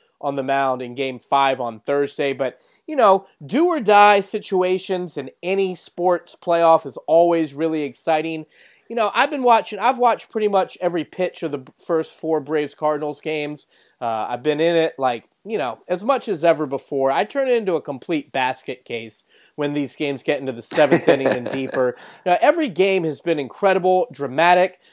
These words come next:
Speaker 1: Uh, the comeback win down to their final out, the Braves were on Sunday, was just freaking fantastic. But, you know, they blow, they've blown two leads. They blew game one.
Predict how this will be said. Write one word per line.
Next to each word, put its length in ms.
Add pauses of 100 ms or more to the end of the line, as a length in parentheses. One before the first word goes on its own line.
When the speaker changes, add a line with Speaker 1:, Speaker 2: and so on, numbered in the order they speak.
(120)
Speaker 1:
Uh, 160
the 100
comeback 540
win 300
down 200
to 60
their 140
final 440
out, 260
the 60
Braves 400
were 180
on 200
Sunday, 760 (240)
was 160
just 260
freaking 540
fantastic. 1000 (340)
But, 220
you 60
know, 140
they 140
blow, 400
they've 200
blown 460
two 280
leads. 500
They 140
blew 300
game 280
one. 480